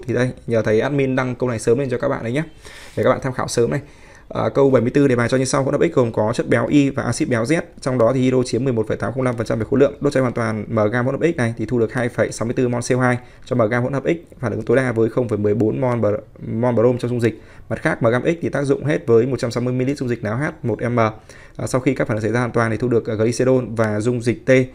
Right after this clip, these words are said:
À, cô cạn anh T thì thu được bốn mươi ba phẩy, à, ba mươi sáu gam chất rắn chứa hai chất. Đề bài yêu cầu xác định phần trăm khối lượng của anh Y, à, trong X gần nhất với giá trị nào sau đây? Thì mình có đây, đó là mình sẽ đồng đẳng hóa nhé. Mình đồng đẳng hóa đây, đó là đồng đẳng hóa cái hỗn hợp, à,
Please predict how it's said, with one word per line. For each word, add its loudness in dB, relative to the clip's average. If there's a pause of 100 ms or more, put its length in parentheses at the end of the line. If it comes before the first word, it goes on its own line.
(340)
À, 0
cô 4
cạn -4
anh -2
T -10
thì 4
thu 0
được 0
bốn 0
mươi -2
ba 0
phẩy, -2
à, -6
ba -2
mươi -4
sáu -4
gam -2
chất -4
rắn -4
chứa -2
hai -4
chất. -2 (440)
Đề 0
bài -2
yêu 0
cầu 2
xác -4
định -4
phần -6
trăm -2
khối -2
lượng -2
của 0
anh -2
Y, 2 (100)
à, -4
trong -4
X -2
gần 0
nhất -2
với -2
giá -2
trị -4
nào -2
sau 2
đây? 4 (880)
Thì 4
mình 0
có 2
đây, 6
đó 0
là 0
mình -2
sẽ -2
đồng 0
đẳng 0
hóa 0
nhé. -2 (480)
Mình 0
đồng 4
đẳng 0
hóa 0
đây, 4
đó 0
là 2
đồng 0
đẳng 0
hóa 0
cái 0
hỗn 0
hợp, 2
à, -4